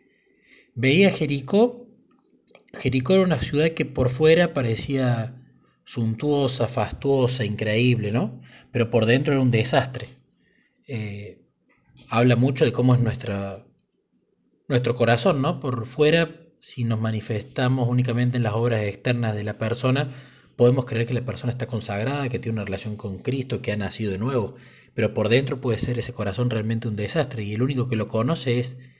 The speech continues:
ese hombre mismo y Dios. Con Jericó lo comparo a esa ciudad como el corazón del hombre.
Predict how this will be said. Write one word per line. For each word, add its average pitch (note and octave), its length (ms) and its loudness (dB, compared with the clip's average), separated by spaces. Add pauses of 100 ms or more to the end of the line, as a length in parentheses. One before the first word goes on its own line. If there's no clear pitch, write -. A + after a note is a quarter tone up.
(680)
ese G#2+ 420 -4
hombre G#2+ 280 -2
mismo D3+ 340 -2
y G2+ 40 -2
Dios. D3 380 -2 (680)
Con A#2 160 -4
Jericó D#3 580 2
lo B2+ 160 2
comparo B2 400 0
a C#3 40 2
esa B2 120 -2
ciudad B2 220 0
como C3 180 -4
el A2 80 -2
corazón A2+ 360 -2
del C#3+ 100 0
hombre. G#2+ 320 0